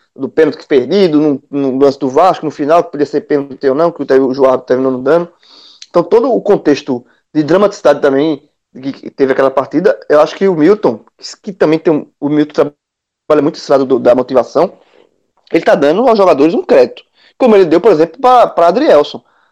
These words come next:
Adrielson é um garoto que nunca tinha jogado na Série A, entrou contra o Inter, fez gol, e Milton deixou. Sabe, assim, ele, ele tem essa característica de, de entrou, rendeu, ele deixa, independente de ser o garoto da base, se não ser, se não é. Então,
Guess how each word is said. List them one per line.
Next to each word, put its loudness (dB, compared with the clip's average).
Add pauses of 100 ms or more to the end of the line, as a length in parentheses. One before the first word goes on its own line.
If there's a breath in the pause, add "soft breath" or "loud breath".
Adrielson 0
é 2
um -2
garoto 2
que -2
nunca 0
tinha -2
jogado 2
na 0
Série 2
A, 2 (840)
entrou 0
contra 0
o 4
Inter, 0
fez 2
gol, 2 (240)
e 4
Milton 2
deixou. 2 (600)
Sabe, 4
assim, -2
ele, 2
ele 2
tem 0
essa 0
característica -2
de, -4
de -2 (360 soft breath)
entrou, 2
rendeu, 2
ele 4
deixa, -2
independente -2
de -6
ser -2
o 4
garoto 0
da 0
base, 2
se -8
não -4
ser, -8
se -12
não -6
é. 2
Então, -2